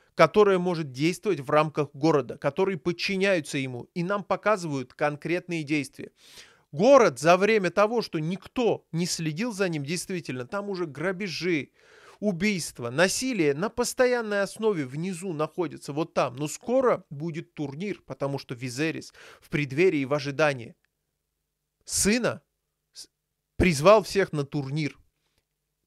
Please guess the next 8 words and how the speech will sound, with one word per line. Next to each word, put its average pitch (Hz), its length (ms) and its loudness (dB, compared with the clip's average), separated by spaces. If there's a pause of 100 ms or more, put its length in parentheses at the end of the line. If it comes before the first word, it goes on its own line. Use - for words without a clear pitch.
(140)
И 143 60 -4
Деймон 135 440 -4
логично 127 460 -6
понимает, 165 300 -4
что - 120 -8
город-то 139 400 -2
надо 131 260 0
очистить 151 440 -6